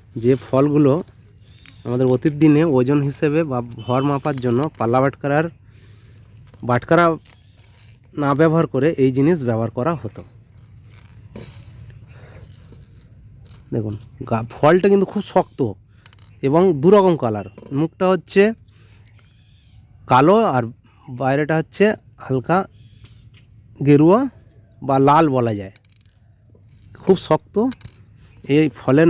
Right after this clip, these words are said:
নাম হচ্ছে কুঁচ ফল। এটা কি কাজে লাগতো না, আগামী দিনে, আগামী দিন না, সরি, এটা হচ্ছে অতীত দিনে যখন সোনা দোকানে খুব ছোট্ট জিনিস মাপা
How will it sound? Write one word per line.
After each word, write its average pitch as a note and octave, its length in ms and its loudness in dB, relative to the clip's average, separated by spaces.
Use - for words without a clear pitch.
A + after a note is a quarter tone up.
নাম D#3 120 4
হচ্ছে F3 300 -2
কুঁচ G3 220 2
ফল। G2+ 180 -8
এটা D#3 180 -2
কি F#3 160 -4
কাজে D#3+ 240 4
লাগতো F3 240 -2
না, C3 140 -4
আগামী D3+ 340 0
দিনে, C#3+ 220 2
আগামী D#3+ 260 2
দিন B2 160 4
না, B2+ 60 0
সরি, C3+ 200 2
এটা B2+ 160 -4
হচ্ছে C#3 160 -4
অতীত G3 200 0
দিনে C#3+ 220 4
যখন C3+ 300 -2
সোনা D3+ 300 4
দোকানে C3+ 260 0
খুব F3+ 120 -4
ছোট্ট - 220 -4
জিনিস E3+ 240 4
মাপা C3+ 260 0